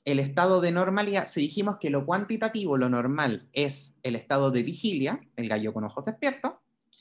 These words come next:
el, de lo normal en el estado cualitativo es lucidez. Por lo tanto, cuando uno dice clote,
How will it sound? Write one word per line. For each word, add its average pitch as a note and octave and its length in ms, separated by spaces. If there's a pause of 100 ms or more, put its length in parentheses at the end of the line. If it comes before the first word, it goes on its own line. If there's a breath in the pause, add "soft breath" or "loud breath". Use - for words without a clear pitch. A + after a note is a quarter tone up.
(240 soft breath)
el, B2+ 320
de C3+ 140
lo C3 140
normal C3 640
en A#2+ 140
el A2+ 100
estado C3 420
cualitativo F#3 760
es - 260
lucidez. C3+ 720 (1400)
Por B2 140
lo A#2+ 80
tanto, D3 500 (500 soft breath)
cuando B2+ 300
uno D3 220
dice F3 400
clote, A#3 640